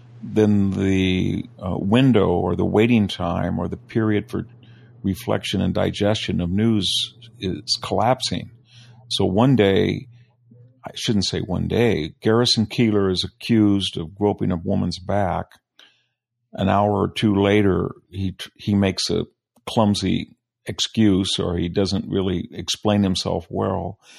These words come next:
Three hours later, he's fired. Five hours later, his products are pulled from N P R, um, catalogs. And seven or eight days later, probably his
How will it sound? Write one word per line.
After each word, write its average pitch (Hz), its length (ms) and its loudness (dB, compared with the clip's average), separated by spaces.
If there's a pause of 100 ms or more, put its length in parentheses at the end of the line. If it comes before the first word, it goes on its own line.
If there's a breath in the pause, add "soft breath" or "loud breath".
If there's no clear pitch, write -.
(280 loud breath)
Three 117 220 4
hours 98 380 0
later, 98 320 2
he's 92 220 -2
fired. 95 680 -2
Five 104 360 0
hours 98 340 0
later, 95 440 0
his 90 260 -4
products 98 520 -2
are 95 80 0
pulled 98 560 -2 (540 loud breath)
from 98 720 -2 (320)
N 104 220 4
P 95 240 0
R, 95 760 -2
um, 95 480 -6
catalogs. 85 760 0 (480 loud breath)
And 98 240 0
seven 107 460 4
or 95 160 2
eight 98 280 2
days 107 400 4
later, 92 420 0
probably 95 580 0
his 92 360 -2